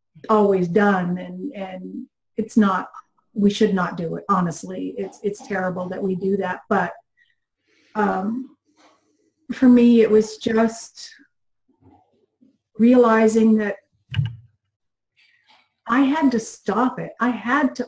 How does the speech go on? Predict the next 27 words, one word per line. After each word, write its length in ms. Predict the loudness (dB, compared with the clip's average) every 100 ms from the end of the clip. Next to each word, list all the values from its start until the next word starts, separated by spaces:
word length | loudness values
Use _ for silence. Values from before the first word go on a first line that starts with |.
| -2
honestly 480 | 4 4 4 -4 -6
stop 600 | -8 -18 -4 0 0 -4
it 120 | -10 -16 _ _ _ -20 _ _ _ _ _
to 100 | -4
protect 680 | 0 0 2 2 0 -2 -6
my 200 | 0 2
grandchildren. 760 | 4 4 6 4 2 0 -2 -4
And 280 | 2 6 8
when 160 | 6
I, 280 | 6 4 4 2
I 140 | 4
met 320 | 6 6 2 -2
a 60 |
cousin 460 | 0 4 6 4 2 -2
that 160 | -4 -4
I 60 |
didn't 320 | -2 -2 -2 0
know 260 | 0 0
I 180 | -2 -2
had, 520 | -2 -2 -2 -4 -8 -12 _ _ _ _ _ _ _ _ _ _ _ _
and 180 | 2 6
he 180 | 6 6
was 240 | 4 -2
suffering 460 | 0 -2 0 2 2
the 80 | 0
same 400 | 0 2 2 2
thing. 500 | 0 0 0 -6